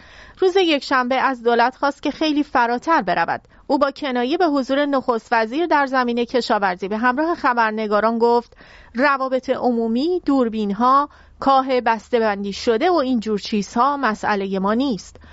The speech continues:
او افزود که چیزی که ما به آن نیاز داریم اتخاذ تصمیماتی است که تغییراتی ایجاد کند. رئیس اتحادیهٔ کشاورزان تاکید کرد که تا زمانی که این مطالبات برآورده نشود،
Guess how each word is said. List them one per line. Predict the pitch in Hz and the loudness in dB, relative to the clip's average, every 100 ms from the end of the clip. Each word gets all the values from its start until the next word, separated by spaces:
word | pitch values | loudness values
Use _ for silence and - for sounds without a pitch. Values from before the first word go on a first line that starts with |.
| - - - | -20 -10 0
او | 392 | 2
افزود | 311 - 339 - | 2 -2 -4 0
که | 349 339 | 2 2
چیزی | 320 330 277 | 2 0 0
که | 262 | 0
ما | 262 240 | 0 2
به | 220 | 2
آن | 220 220 | 0 -2
نیاز | 220 220 214 - | 0 0 0 0
داریم | 233 277 320 | 0 0 -2
اتخاذ | 269 285 262 311 339 339 | -2 -2 0 0 2 0
تصمیماتی | 311 247 233 220 220 277 | 0 -2 -4 -2 -2 -4
است | 277 - | -6 -2
که | 339 | -2
تغییراتی | - 320 294 311 349 381 339 | 0 0 0 0 0 2 2
ایجاد | 254 196 185 | 0 0 -2
کند. | - - - - - - | -4 -8 -8 -14 -8 -2
رئیس | 262 262 | -2 -2
اتحادیهٔ | 311 277 262 233 214 254 | -2 -2 0 0 2 0
کشاورزان | 262 247 226 214 208 247 | 0 -2 0 0 0 0
تاکید | 262 262 - - | 0 0 -2 -4
کرد | 311 277 | -2 -2
که | 302 | -2
تا | 277 226 | -2 0
زمانی | 214 226 254 392 | 0 0 0 -2
که | 359 | 0
این | 339 302 | 0 0
مطالبات | 262 233 247 214 202 190 - | 0 0 0 0 0 -2 0
برآورده | 220 208 196 196 196 | 0 0 -2 -2 -2
نشود، | 196 226 262 277 311 339 | -2 0 0 0 2 0